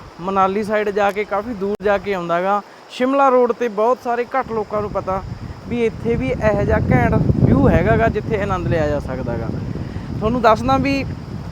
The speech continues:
ਸੈਚਰਡੇ ਸੰਡੇ ਨੂੰ ਇੱਥੇ ਮੇਲਾ ਲੱਗਿਆ ਰਹਿੰਦਾ ਗਾ। ਟੈਂਟ ਸਿਸਟਮ ਬਹੁਤ ਵਧੀਆ ਹੈਗਾ ਇੱਥੇ,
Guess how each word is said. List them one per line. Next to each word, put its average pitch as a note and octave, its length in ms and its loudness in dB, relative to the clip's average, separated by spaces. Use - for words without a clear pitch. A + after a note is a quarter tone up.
ਸੈਚਰਡੇ B3 500 4
ਸੰਡੇ A#3 340 -2
ਨੂੰ A#3+ 140 -2
ਇੱਥੇ C4 220 -2
ਮੇਲਾ F3 400 -2
ਲੱਗਿਆ E3 300 -4
ਰਹਿੰਦਾ A#2+ 280 -8
ਗਾ। A2+ 100 -8
ਟੈਂਟ G#3 380 -2
ਸਿਸਟਮ A3 360 -6
ਬਹੁਤ A3 200 0
ਵਧੀਆ G#3 340 -2
ਹੈਗਾ A3+ 160 -2
ਇੱਥੇ, A3+ 400 -2